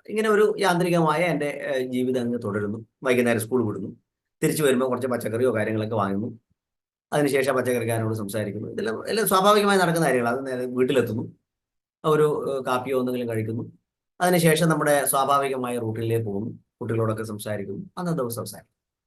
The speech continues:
അതായത് എക്സ്റ്റേണൽ എൻവയോൺമെന്റിന് ഒരു മാറ്റമില്ല. അതുകൊണ്ട് തന്നെ എൻ്റെ ഈ തോട്ട്സിന് മാറ്റമില്ല, എൻ്റെ ഇന്റേണൽ എൻവ-, എൻവയോൺമെന്റിനും ഒരു മാറ്റമില്ല. ഈ എക്സ്റ്റേണൽ എൻവയോൺമെന്റ് മാറാത്തതുകൊണ്ട്, ഇന്റേണൽ എൻവയോൺമെന്റ് മാറ്റമില്ലാത്തതുകൊണ്ട് തന്നെ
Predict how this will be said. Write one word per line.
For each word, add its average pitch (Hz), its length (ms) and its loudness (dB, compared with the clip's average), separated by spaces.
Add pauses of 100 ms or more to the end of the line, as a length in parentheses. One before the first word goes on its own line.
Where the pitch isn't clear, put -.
(680)
അതായത് 202 380 8
എക്സ്റ്റേണൽ 214 680 6
എൻവയോൺമെന്റിന് 165 540 4
ഒരു 147 160 2
മാറ്റമില്ല. 113 480 -2 (1400)
അതുകൊണ്ട് 247 420 8
തന്നെ 180 400 6
എൻ്റെ 170 240 2
ഈ 190 160 6
തോട്ട്സിന് 165 420 0
മാറ്റമില്ല, 139 720 0
എൻ്റെ 139 240 -2
ഇന്റേണൽ 147 640 -2
എൻവ-, 120 460 -4
എൻവയോൺമെന്റിനും 117 680 -2
ഒരു 117 140 -2
മാറ്റമില്ല. - 560 -8 (840)
ഈ 240 220 4
എക്സ്റ്റേണൽ 233 580 6
എൻവയോൺമെന്റ് 196 400 4
മാറാത്തതുകൊണ്ട്, 165 540 2
ഇന്റേണൽ 165 360 0
എൻവയോൺമെന്റ് 151 380 -4
മാറ്റമില്ലാത്തതുകൊണ്ട് 131 720 -2
തന്നെ 107 320 -2